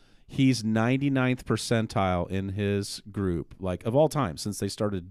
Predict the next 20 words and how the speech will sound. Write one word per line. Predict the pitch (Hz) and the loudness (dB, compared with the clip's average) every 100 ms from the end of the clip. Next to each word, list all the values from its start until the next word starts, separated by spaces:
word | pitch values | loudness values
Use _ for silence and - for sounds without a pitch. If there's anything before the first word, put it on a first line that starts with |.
| - | -14
you | 107 92 | -8 -4
know, | 87 82 - - - - - | -4 -6 -12 -20 -20 -20 -2
testing | 120 117 90 | 0 0 -2
this | 85 82 | -4 -6
in | 82 | -8
two | 95 | -4
thousand | 92 82 82 76 | -2 -2 -4 -8
three. | 82 69 - - - _ _ - | -6 -6 -10 -20 -20 _ _ -6
Um, | 104 101 92 87 | 0 2 2 0
ninety-seventh | 107 117 131 131 - 131 120 120 | 2 2 2 0 0 2 2 0
speed | - - 113 104 | -6 -6 -4 -4
cor-, | - 85 73 - | -6 -8 -8 -10
score, | - - 78 69 - | -10 -6 -4 -4 -6
ninety-seventh | 92 107 110 110 - 107 101 98 - | -4 -2 -2 -4 -2 -2 -2 -8 -6
burst | 92 90 - | -4 -4 -8
score, | - 65 55 - _ - _ _ - - | -12 -10 -12 -16 _ -20 _ _ -20 -8
ninety-sixth | 92 101 107 113 - - 110 - | -2 0 0 0 0 0 0 0
percentile | 101 - 95 - 98 90 82 - | -6 -4 -4 -2 -2 -2 -4 -6
agility | 90 95 90 87 | -8 -4 -4 -4
score, | - - 82 82 78 | -6 -6 -4 -4 -6